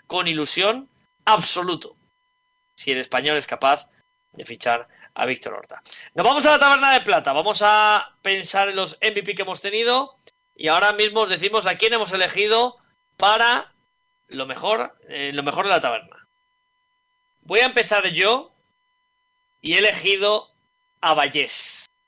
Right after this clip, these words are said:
el guardameta de Las Palmas. ¿Y por qué a Vallés?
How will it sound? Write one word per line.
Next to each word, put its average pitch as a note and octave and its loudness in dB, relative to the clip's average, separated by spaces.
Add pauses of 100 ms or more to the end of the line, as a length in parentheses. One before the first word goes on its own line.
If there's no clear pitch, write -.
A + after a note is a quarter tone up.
(540)
el D#3 -4
guardameta D3 -2
de F3 0
Las C#3 0
Palmas. A#2+ -12 (380)
¿Y A3 -2
por G#3+ 4
qué B3+ 2
a C#4+ 4
Vallés? A3+ 2